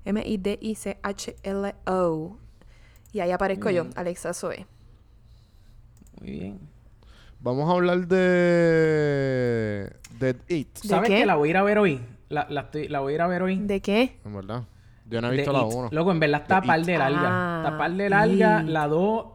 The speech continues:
Speaker 2: dura dos horas y cuarenta y cinco, dos horas y media, una cosa así. La voy a ir a ver hoy. El, el
Speaker 1: ¡Ea!
Speaker 2: weekend pasado, el weekend pasado vi la primera. Digo, yo, loco, es bien.
Speaker 3: Ujú.
Speaker 2: El, hace como dos años yo vi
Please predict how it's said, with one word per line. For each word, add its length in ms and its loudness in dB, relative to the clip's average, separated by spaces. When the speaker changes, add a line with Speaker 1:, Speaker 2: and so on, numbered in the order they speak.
Speaker 2:
dura 380 0
dos 340 -4
horas 240 -2
y 80 -6
cuarenta 400 -2
y 60 -10
cinco, 360 -6
dos 220 -4
horas 140 -2
y 60 -2
media, 260 -2
una 120 -8
cosa 200 -4
así. 180 -6
La 120 -2
voy 120 -2
a 20 -2
ir 40 0
a 60 2
ver 160 2
hoy. 200 0
El, 180 -8
el 160 -2
Speaker 1:
¡Ea! 220 2
Speaker 2:
weekend 260 -2
pasado, 480 0
el 160 -4
weekend 260 -4
pasado 220 0
vi 180 -4
la 100 0
primera. 560 -2
Digo, 300 2
yo, 140 2
loco, 200 0
es 100 -4
bien. 140 -8
Speaker 3:
Ujú. 240 -14
Speaker 2:
El, 480 6
hace 220 0
como 540 -2
dos 240 2
años 380 2
yo 200 2
vi 320 0